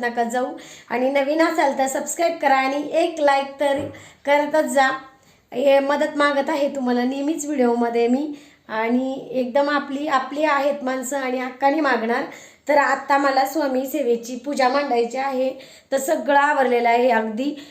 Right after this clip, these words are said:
कारण काणगावच्या बाजारावरून मला बुधवारचं यायला खूप उशीर होतो आणि त्याच्यानंतरनं स्वयंपाक करणं,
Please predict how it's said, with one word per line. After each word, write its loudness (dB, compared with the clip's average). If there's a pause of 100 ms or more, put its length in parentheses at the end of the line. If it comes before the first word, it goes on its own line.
(140)
कारण 0
काणगावच्या 0
बाजारावरून 0
मला -2
बुधवारचं -2
यायला 0
खूप -8
उशीर -6
होतो -2
आणि -4
त्याच्यानंतरनं -4 (400)
स्वयंपाक 2
करणं, 2